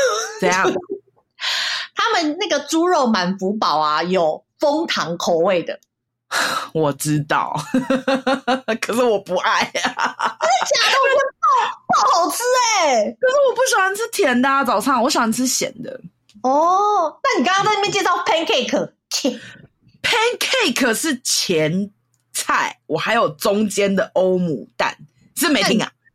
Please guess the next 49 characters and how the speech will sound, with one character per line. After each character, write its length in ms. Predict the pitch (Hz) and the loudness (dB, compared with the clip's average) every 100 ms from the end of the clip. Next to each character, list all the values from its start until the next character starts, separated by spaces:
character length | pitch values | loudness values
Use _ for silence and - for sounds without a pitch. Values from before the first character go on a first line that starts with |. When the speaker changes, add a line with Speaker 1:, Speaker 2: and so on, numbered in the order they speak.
| _ - | _ -4
Speaker 2:
那 200 | 233 240 | -2 2
你， 80 | |
你 20 | 240 | 2
可 120 | 392 | 2
以 20 | |
把 100 | 277 - | 0 -2
那 160 | 285 302 | 0 0
个 100 | 240 - | -2 -2
枫 240 | 302 415 | 0 0
糖， 240 | 359 196 214 - - | 0 -2 -4 -12 -2
枫 200 | 302 330 | 0 0
糖， 340 | 285 190 196 196 _ | 0 0 -2 -6 _
枫 180 | 320 392 | 0 0
糖 220 | 240 285 | 0 0
版 180 | 196 175 | -2 0
的 120 | 180 | 0
那 120 | 226 | 2
个 300 | 220 190 185 185 | 2 2 0 -4
满 220 | 190 175 180 | -2 -2 0
福 100 | 196 | 0
堡， 180 | 214 175 | 0 0
你 80 | |
先 220 | 165 226 233 | 0 0 0
吃 180 | 226 | 0
面 240 | 233 220 190 | 0 2 0
包， 320 | - - 220 | 0 0 -2
<laughs> 40 | 214 | -2
再 160 | 262 | -4
吃 180 | - 226 | -2 -2
中 160 | 220 - | -2 0
间 120 | 220 | 0
的 140 | 233 220 | 0 0
肉。 220 | 208 208 226 233 240 220 220 - 220 180 | 0 2 0 2 0 2 0 0 0 0
Speaker 1:
<laughs> 720 | 247 233 - - 160 - - | -2 -4 -2 -4 -2 0 0
你 40 | 247 | 2
就 120 | 254 | 2
说 140 | 262 | 2
我 140 | 262 202 | 2 2
要 180 | 226 254 | 2 0
分 300 | 254 202 202 | 0 -4 -4
开 280 | - 202 190 | -2 0 0
放。 180 | - - | -2 -4
Speaker 2:
<laughs> 640 | 202 208 - 277 - 233 | -4 -6 -4 -4 -2 -2
就 120 | 480 | 0
很 180 | 302 240 | 2 4
麻 240 | 220 202 - | 4 2 0
烦 240 | 240 165 165 | 0 -2 -2
欸。 360 | 156 156 - - - - - - - 453 466 480 480 | -4 -4 -10 -12 -12 -10 -14 -4 -2 -2 -4 -6 -2
Speaker 1:
就， 140 | 539 | 0